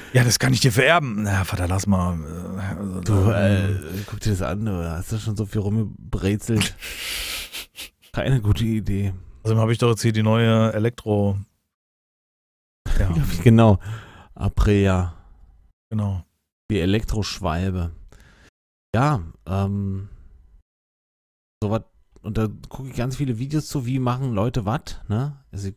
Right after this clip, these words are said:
Speaker 1: Mhm.
Speaker 2: muss jetzt über, muss jetzt drüber nachdenken, in welche Richtung soll mein, äh,
Speaker 1: Motorrad aussehen.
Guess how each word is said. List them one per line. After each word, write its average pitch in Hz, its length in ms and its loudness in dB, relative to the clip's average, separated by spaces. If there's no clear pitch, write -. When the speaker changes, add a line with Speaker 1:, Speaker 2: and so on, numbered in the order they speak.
Speaker 1:
Mhm. 104 260 -2
Speaker 2:
muss 120 180 -4
jetzt 123 240 -4
über, 120 200 -2
muss 101 580 -6
jetzt 123 180 -4
drüber 113 140 0
nachdenken, 110 480 -4
in 101 160 -2
welche 110 320 0
Richtung 117 380 -2
soll 104 240 2
mein, 104 420 0
äh, 92 440 -2
Speaker 1:
Motorrad 104 300 -2
aussehen. 98 480 -2